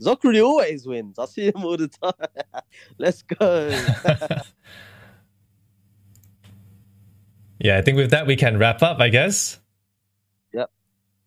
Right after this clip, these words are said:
Speaker 1: Yep. Congratulations to the winners.
Speaker 2: Congratulations. And yeah, D M me your wallet address,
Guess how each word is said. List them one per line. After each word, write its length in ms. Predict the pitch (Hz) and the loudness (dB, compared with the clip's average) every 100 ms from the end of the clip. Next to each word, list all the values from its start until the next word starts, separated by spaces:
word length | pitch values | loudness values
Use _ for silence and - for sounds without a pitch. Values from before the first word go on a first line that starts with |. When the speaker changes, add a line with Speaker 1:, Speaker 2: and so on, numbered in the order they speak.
| _ - | _ -8
Speaker 1:
Yep. 240 | 120 127 - | -4 -4 -4
Congratulations 880 | 123 117 131 - 120 123 120 117 | -6 -2 -4 -2 -2 -2 -4 -8
to 60 | 113 | -2
the 100 | 110 | 0
winners. 520 | 120 113 113 - _ _ _ _ _ _ _ _ _ _ _ _ _ _ _ _ - | 0 0 -4 -10 _ _ _ _ _ _ _ _ _ _ _ _ _ _ _ _ -10
Speaker 2:
Congratulations. 1000 | - 113 123 120 135 123 120 131 123 113 | -2 2 2 2 2 2 2 2 2 0
And 440 | - 110 113 117 113 | 2 2 4 2 2
yeah, 160 | 156 | 2
D 280 | 95 127 147 | 2 2 2
M 320 | 139 143 151 | 2 2 2
me 200 | 113 120 | 2 2
your 500 | 165 156 110 101 104 | 2 2 2 4 2
wallet 360 | 95 98 107 107 | 2 4 4 2
address, 560 | 104 101 110 147 - | 2 2 2 2 -4